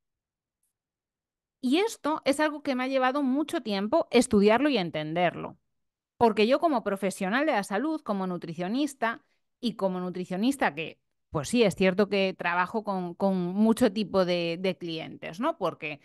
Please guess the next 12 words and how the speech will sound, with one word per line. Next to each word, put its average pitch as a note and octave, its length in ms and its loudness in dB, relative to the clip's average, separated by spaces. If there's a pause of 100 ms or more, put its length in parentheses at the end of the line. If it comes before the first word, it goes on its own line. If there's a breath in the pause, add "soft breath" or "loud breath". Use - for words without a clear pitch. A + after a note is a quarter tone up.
(180 soft breath)
ya F#3+ 160 -2
sabéis G3 320 -4
que G#3+ 100 -4
me F3 100 -4
gustan F#3+ 420 0
diferentes E3+ 500 -4
áreas E3+ 260 -4
de E3 80 -6
la D#3+ 60 -6
nutri-, D#3 460 -12
nutrición, E3 580 -6
pues D#3+ 260 -6